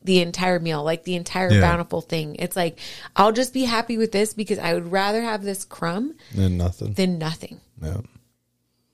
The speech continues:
Speaker 1: Where we just get in the way of this natural consequence of God saying, "This isn't about,"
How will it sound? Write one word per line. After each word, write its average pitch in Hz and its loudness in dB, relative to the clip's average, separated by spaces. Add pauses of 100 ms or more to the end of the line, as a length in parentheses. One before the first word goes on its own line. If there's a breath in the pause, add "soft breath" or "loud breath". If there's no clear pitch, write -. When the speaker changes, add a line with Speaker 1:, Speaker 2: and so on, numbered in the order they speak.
(100)
Speaker 1:
Where 208 6
we 196 0
just 208 2
get 196 0
in 190 -2
the 185 -2
way 208 -2
of 175 -2 (320)
this 175 -4
natural 185 0
consequence 185 -6
of 170 2 (320 loud breath)
God 208 4
saying, 170 -2
"This 208 2
isn't 269 0
about," 185 0